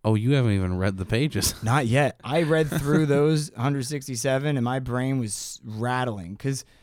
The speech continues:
Speaker 2: they do
Speaker 1: Yeah, you
Speaker 2: go
Speaker 1: called
Speaker 2: into
Speaker 1: me. You're telling me about
Speaker 2: they
Speaker 1: this.
Speaker 2: go into very, very detailed description of, and very, um, you have to be very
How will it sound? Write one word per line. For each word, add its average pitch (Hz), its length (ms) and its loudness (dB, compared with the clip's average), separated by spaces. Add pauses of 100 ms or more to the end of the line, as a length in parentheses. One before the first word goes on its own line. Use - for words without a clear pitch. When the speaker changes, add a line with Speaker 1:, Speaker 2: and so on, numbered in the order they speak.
(220)
Speaker 2:
they 175 220 0
do 165 180 0
Speaker 1:
Yeah, - 80 4
you - 80 6
Speaker 2:
go 160 200 6
Speaker 1:
called 135 240 6
Speaker 2:
into 135 280 4
Speaker 1:
me. - 80 -4
You're 92 100 -2
telling 104 260 0
me 92 60 2
about 98 280 -6
Speaker 2:
they 151 100 2
Speaker 1:
this. 143 80 -4
Speaker 2:
go 214 220 4
into 160 240 0
very, 127 640 0
very 123 380 2
detailed 110 520 -4
description 101 720 -8
of, 95 540 -10 (160)
and 110 160 -6
very, 151 440 -4
um, 92 600 -10 (920)
you 170 120 -6
have 208 80 -10
to 214 60 -12
be 190 60 -4
very 156 300 2